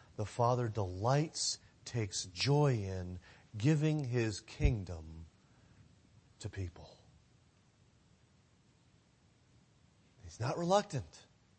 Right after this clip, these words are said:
"If I have to."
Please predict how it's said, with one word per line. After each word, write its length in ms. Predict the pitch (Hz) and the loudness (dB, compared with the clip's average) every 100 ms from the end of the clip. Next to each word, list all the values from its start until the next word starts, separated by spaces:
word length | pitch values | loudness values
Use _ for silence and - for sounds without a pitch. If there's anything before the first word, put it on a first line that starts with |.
| _ _ _ _ _ - _ _ - - - 85 | _ _ _ _ _ -20 _ _ -20 -20 -10 -4
"If 200 | 113 131 | 0 6
I 140 | 151 | 8
have 340 | 143 185 160 - | 8 8 6 2
to." 500 | 110 113 110 113 | -2 0 2 0